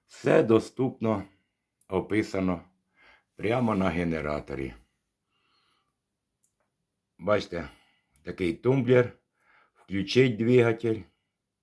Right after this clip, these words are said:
виключить двигатель. Описують його технічні характеристики,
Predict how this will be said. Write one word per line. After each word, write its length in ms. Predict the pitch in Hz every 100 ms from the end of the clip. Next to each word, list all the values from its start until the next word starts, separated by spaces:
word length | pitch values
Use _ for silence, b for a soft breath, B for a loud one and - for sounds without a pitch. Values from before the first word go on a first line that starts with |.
| _ _
виключить 680 | 82 90 85 82 71 82 71
двигатель. 580 | 69 76 65 64 - 62 _ _ _ _ _ _ _ _ _ _ _ _ _ _ _ _ _ _ _ _ -
Описують 760 | 92 92 107 87 92 90 -
його 280 | 90 87 90
технічні 560 | - 90 98 85 87 82
характеристики, 1080 | 85 80 - 82 90 113 - 120 - 120